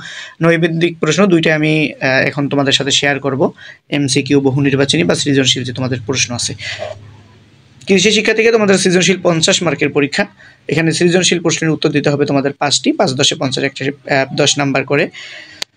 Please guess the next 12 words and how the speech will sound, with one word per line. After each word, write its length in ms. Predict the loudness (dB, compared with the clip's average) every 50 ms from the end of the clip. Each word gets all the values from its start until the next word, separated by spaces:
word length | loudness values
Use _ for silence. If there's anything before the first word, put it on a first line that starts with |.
| _ _ _
তো 200 | 2 4 4 4 4
প্রথম 380 | 4 2 2 4 4 2 4 4
যেটি 160 | 4 2 2
তোমাদেরকে 420 | 4 4 4 4 4 2 2 2 2
নিয়ে 140 | 2 2
আসা 200 | 2 2 2 2
হয়েছে, 200 | 2 2 2 2
সেটা 160 | 2 2 2 2
হচ্ছে 180 | 2 2 2
শরীয়তপুরের 680 | 2 2 2 4 4 4 2 2 2 4 4 4 4
নড়িয়া 360 | 4 4 4 4 4 4 4 4
উপজেলার 560 | 2 2 0 0 0 2 2 2 2 0